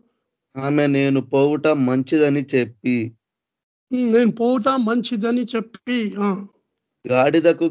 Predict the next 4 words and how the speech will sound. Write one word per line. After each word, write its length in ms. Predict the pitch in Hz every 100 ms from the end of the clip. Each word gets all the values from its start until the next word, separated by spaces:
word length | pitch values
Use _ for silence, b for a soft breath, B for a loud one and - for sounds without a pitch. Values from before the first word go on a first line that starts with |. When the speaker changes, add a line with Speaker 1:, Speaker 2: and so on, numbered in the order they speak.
| 139
Speaker 1:
గంత 340 | 135 135 147
కట్టించి 760 | 147 139 143 127 - 123 117 117 _ _ _ _ _ _ _ _ _ _ _ _ _ _ -
తాను 260 | 131 135 131
ఎక్కి 680 | 123 123 - 156 160 175